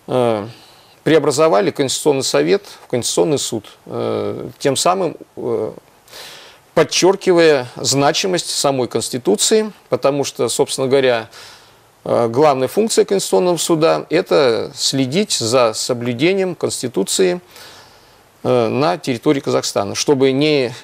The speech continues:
э, один правовой акт, который принят, принимался бы парламентом, маслихатом, акиматом, э, не противоречил ей, не противоречил Конституции.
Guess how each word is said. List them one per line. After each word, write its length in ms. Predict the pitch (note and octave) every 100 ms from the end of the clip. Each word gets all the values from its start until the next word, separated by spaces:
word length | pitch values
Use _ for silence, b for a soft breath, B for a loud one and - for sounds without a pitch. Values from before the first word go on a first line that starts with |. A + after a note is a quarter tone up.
| F#3
э, 200 | - - -
один 420 | C#3+ B2+ A#2+ A2 - -
правовой 360 | C#3+ C#3 B2+ -
акт, 360 | F3 - -
который 480 | - B2 C3+ A#2+ A2
принят, 520 | G2 - C3 B2+ G#2+ - _ -
принимался 520 | D3 C#3+ B2 - A#2
бы 340 | A2 G2 B1+ -
парламентом, 1200 | A#2 C3+ F#3+ F#3+ E3+ E3 D#3 D3 B2+ A#2 B2 A2+
маслихатом, 680 | A2+ - A#2 E3+ F3+ C3+ A#2
акиматом, 580 | A#2+ C3+ F3+ - E3 D#3 _ B B B B
э, 320 | B2 B2 A#2 G#2+
не 140 | D#3
противоречил 720 | E3 C#3+ C3+ B2 B2 C#3 A2+
ей, 280 | G2+ F#2 - -
не 100 | -
противоречил 540 | A2 A2+ B2+ B2+ C3 A#2+
Конституции. 640 | A2 - - C3+ -